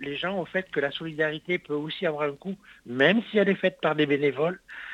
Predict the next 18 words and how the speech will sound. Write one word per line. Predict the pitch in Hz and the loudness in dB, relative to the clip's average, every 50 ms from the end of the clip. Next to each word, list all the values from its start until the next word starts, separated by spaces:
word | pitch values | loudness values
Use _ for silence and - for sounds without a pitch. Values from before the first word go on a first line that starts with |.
| - - - - _ | -14 -14 -16 -2 _
parce | 143 127 - | 0 0 0
qu'ils | - 160 147 147 | -4 -4 -2 -2
ont | 147 139 143 | -2 -2 -2
besoin | 143 156 165 139 165 170 170 | -2 -2 -2 0 0 0 0
de | 160 151 | 0 -4
pouvoir, | - - 147 139 139 156 147 143 - - - 131 | -6 -8 -8 2 4 4 4 4 0 -6 -6 -4
euh, | 139 139 - | -4 -4 0
avoir | - 156 143 156 151 | -2 -2 -2 -2 -6
ce | - - 170 | -6 -10 -16
qu'il | - - 147 | -16 -16 -18
faut | - - 190 | -12 -10 -10
pour | 185 - 151 | -8 -6 -6
bien | 135 151 165 165 | -4 -4 -6 -6
travailler | - - 160 151 147 139 135 165 175 165 | -4 -6 -4 -2 -2 -4 -4 -6 -6 -4
et | 151 | -4
apporter | 139 - 196 180 - - 165 | -4 -6 -8 -12 -10 -12 -14
une | 160 151 | -12 -10
sal-, | - - 139 | -4 -4 -4